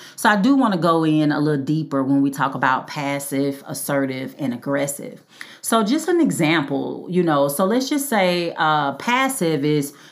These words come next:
too scared to say what you think, right? So you're too scared to say what you think because you're worried about what somebody else is going to say. You're worried about being judged. You're worried about hurting somebody else's feelings.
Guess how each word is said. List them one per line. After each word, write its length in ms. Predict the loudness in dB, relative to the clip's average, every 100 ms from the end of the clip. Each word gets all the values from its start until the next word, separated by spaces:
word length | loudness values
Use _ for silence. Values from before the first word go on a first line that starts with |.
| -6
too 200 | 0 0
scared 520 | 0 0 2 2 2
to 80 | -4
say 260 | -2 0
what 260 | 0 -2 -4
you 60 | -4
think, 480 | -2 -4 -4 -16 _ _ _
right? 580 | 0 2 2 0 -4 -10 _
So 260 | -2 0
you're 200 | 2 0
too 220 | -2 -2 -2
scared 420 | 0 -2 -2 -4
to 60 |
say 200 | -4 -2
what 120 | -2 -4
you 80 |
think 340 | -4 -2 0 -2
because 260 | -6 -4
you're 100 | -4
worried 320 | -2 0 0 0
about 280 | 0 0
what 80 | -2
somebody 420 | -6 -4 -2 -2
else 180 | -4 -4
is 80 | -8
going 320 | -6 -4 -4
to 320 | -2 -2 -2 -4 -16 -20 -20 -10
say. 520 | 0 2 2 2 2
You're 160 | 2
worried 360 | 0 2 0 0
about 520 | 2 2 4 0 -2
being 340 | -2 0 0 0
judged. 720 | 0 2 2 2 2 0 0
You're 80 | 0
worried 360 | 2 2 0
about 260 | 0 -2 0
hurting 260 | 0 0
somebody 420 | 0 0 0 0 -2
else's 380 | -4 -6 -12
feelings. 800 | -4 2 4 4 2 2 2 0